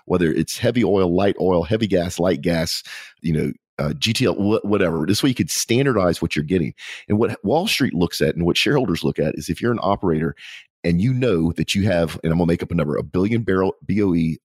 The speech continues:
that you own, right, or do you have access to, that's something called barrels under reserve, which is a legal term. It basically means how much oil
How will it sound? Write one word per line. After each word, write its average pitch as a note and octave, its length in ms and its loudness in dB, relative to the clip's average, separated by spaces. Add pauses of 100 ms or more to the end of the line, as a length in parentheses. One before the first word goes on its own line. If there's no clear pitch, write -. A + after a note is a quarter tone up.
(120)
that E2 200 0
you F#2+ 200 0
own, D2 340 -2
right, D#2 180 -4
or D#2+ 60 0
do D#2 120 -6
you F2+ 40 2
have E2 140 0
access E2+ 400 -4
to, C2 180 -8 (500)
that's F#2+ 220 -2 (280)
something F2+ 260 -4
called D#2+ 260 -4
barrels F#2 320 0
under D#2+ 140 0
reserve, D#2+ 440 -2
which - 120 -8
is - 60 -4
a D#2 60 -4
legal G2 380 -2
term. - 260 -6
It - 160 0
basically G#2 300 0
means F2+ 200 0
how F#2+ 100 -2
much A#2+ 200 -2
oil F2 380 2